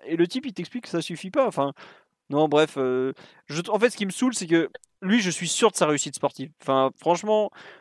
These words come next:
il y en a pas beaucoup pour lesquels je, je me serais mouillé, mais alors, euh, lui, Sako, Coman, il y avait aucun doute que pour moi, ça serait des internationaux, par exemple.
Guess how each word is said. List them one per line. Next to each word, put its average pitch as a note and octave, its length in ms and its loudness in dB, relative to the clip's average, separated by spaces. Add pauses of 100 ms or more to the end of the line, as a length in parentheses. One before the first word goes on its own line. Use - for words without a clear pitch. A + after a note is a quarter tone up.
(280)
il D3 60 2
y D3+ 40 4
en - 20 8
a E3 60 6
pas A#3 140 10
beaucoup A#3 240 2
pour G3 160 4
lesquels F3 260 4
je, D#3 280 0
je C#3 120 -2
me D#3+ 60 -4
serais E3 180 -2
mouillé, F3 520 2
mais C3 180 -2
alors, C3+ 320 6
euh, C3 460 4
lui, F3 280 0
Sako, F#3+ 360 6
Coman, G3 480 6
il - 100 -12
y B2 60 -4
avait C#3+ 100 0
aucun E3 240 2
doute G3 160 0
que F3+ 100 -4
pour D#3+ 140 0
moi, F3 140 2
ça E3 80 -6
serait D#3 180 0
des D3 160 -2
internationaux, C3+ 580 -4
par - 140 -14
exemple. A2+ 240 -14